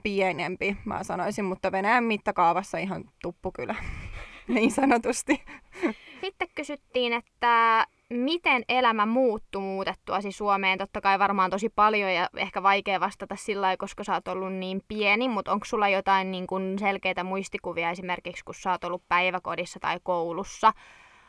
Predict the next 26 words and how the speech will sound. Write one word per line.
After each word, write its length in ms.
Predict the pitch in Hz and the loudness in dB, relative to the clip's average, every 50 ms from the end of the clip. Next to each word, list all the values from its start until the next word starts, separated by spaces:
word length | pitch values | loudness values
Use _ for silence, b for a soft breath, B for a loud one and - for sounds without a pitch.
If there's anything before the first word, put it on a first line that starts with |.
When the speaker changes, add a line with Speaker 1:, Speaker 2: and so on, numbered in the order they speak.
| b b b | b b b
Speaker 2:
lapsena? 400 | - 175 - - - 202 208 220 b b b b b b b b _ | -2 -2 -2 -2 -2 0 0 0 b b b b b b b b _
Ja 160 | 202 180 - | 0 0 0
sit 200 | - - 190 180 | 0 -4 -8 -8
sä 100 | - 202 | -4 -6
oot 100 | 190 185 | -6 -6
tullut 200 | _ 156 165 180 | _ -10 -12 -12
Suomeen, 580 | - - - 202 196 190 190 185 170 165 165 170 | -12 -8 -2 0 2 2 2 0 -2 -4 -4 -6
niin 240 | 175 180 185 165 95 - | -10 -10 -10 -12 -12 -10
onks 180 | - - - - | -10 -10 -10 -6
sulla 140 | 190 165 | -6 -4
jäänyt 280 | 165 175 175 185 190 180 | -2 0 -2 -2 -2 -4
jotain 260 | 160 - - 104 196 | -6 -6 -4 -6 -4
semmosia 300 | 202 202 202 190 202 190 | -4 -6 -8 -6 -6 -6
muistikuvia, 640 | 190 185 180 185 - - 190 - - 190 190 180 180 | -4 -4 -4 -6 -4 -8 -10 -8 -6 -4 -2 -2 -2
että 180 | 185 - - 180 | -2 -4 -10 -10
mikä 240 | 175 175 - - | -10 -6 -2 -2
olisi 160 | 120 190 190 180 | -2 -2 -2 -4
ollut 240 | 147 175 160 170 | -6 -6 -6 -8
niinku 300 | 170 160 139 170 175 185 | -10 -10 -12 -10 -10 -12
selkeästi 800 | 202 - - 226 190 185 185 180 - 139 139 180 - - 190 - _ | -12 -2 2 2 2 2 2 0 -2 -2 -2 -2 -6 -14 -18 -14 _
tosi 200 | - - 180 - | -12 -10 -8 -8
erilaista 640 | - - 160 165 135 143 139 147 - 220 - - 196 | -8 -6 -6 -6 -4 -2 0 0 0 0 -2 -4 -4
Venäjän 300 | 185 190 196 196 214 208 | -4 -4 -6 -4 -2 -2
ja 80 | 196 220 | -2 -4
Suomen 320 | - 208 214 208 220 220 | -4 -6 -8 -8 -8 -4
välillä? 340 | 233 233 240 240 240 240 254 | -4 -2 -2 0 0 -2 -2